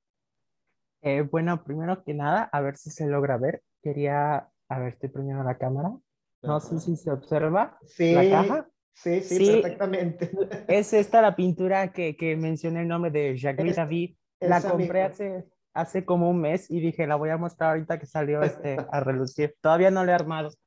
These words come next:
Speaker 2: Es más,
Speaker 1: Bueno,
Speaker 2: te,
Speaker 1: y
Speaker 2: es más, te voy a com-, te voy a
Speaker 1: Ay.
Speaker 2: complacer,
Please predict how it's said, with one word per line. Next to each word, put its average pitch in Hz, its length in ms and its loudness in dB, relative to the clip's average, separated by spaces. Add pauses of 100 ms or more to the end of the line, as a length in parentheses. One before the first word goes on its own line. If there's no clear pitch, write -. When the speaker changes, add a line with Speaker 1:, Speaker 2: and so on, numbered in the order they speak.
(180)
Speaker 2:
Es 156 160 -8
más, 180 140 -4
Speaker 1:
Bueno, 185 200 4
Speaker 2:
te, - 160 -4
Speaker 1:
y 190 200 -6
Speaker 2:
es 185 120 0
más, 208 200 2
te 196 80 2
voy 190 140 6
a 220 100 4
com-, 226 220 0
te 214 80 0
voy 208 140 4
a 233 60 6
Speaker 1:
Ay. 240 80 2
Speaker 2:
complacer, 220 540 0